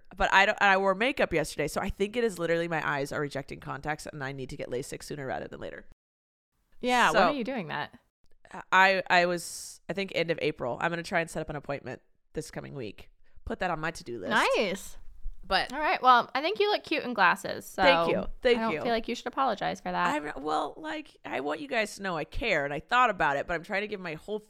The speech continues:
Speaker 1: face a break and my eyes a break, just a little bit more than usual, so that I don't have these terrible sores happening. They're, like,
Speaker 2: Mm.
Speaker 1: red bumps that are just, like,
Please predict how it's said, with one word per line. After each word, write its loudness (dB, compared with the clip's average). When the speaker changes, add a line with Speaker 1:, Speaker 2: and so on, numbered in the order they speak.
Speaker 1:
face -6
a -10
break -8
and -12
my -6
eyes -2
a -10
break, -6
just -10
a -10
little -4
bit -2
more 0
than -4
usual, -2
so -2
that -2
I -4
don't -2
have -6
these -8
terrible -4
sores -6
happening. -10
They're, -6
like, -4
Speaker 2:
Mm. -4
Speaker 1:
red 0
bumps 0
that -2
are -2
just, -10
like, -8